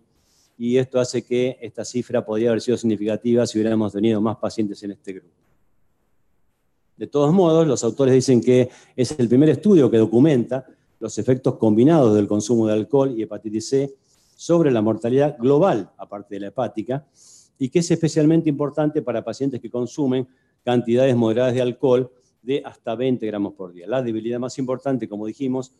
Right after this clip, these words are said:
es el tamaño de muestra pequeño de pacientes con hepatitis C. De manera que, para concluir este segmento, en pacientes con hepatitis crónica C, la ingesta de alcohol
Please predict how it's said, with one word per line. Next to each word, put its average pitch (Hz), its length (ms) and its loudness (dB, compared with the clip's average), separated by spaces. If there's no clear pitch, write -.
es 131 200 -16
el 127 120 -10
tamaño 117 420 -2
de 104 100 -2
muestra 117 340 -6
pequeño 117 500 -2
de 104 80 -4
pacientes 98 440 -12
con 92 120 -14
hepatitis 90 400 -20
C. 120 240 -16
De 120 100 -2
manera 139 300 2
que, 131 120 -2
para 117 220 -4
concluir 120 300 0
este 131 180 0
segmento, 156 640 2
en 127 100 0
pacientes 135 420 0
con 120 160 0
hepatitis 117 380 -6
crónica 123 340 -8
C, 170 360 -4
la 110 120 -4
ingesta 120 320 -4
de 113 60 0
alcohol 156 500 0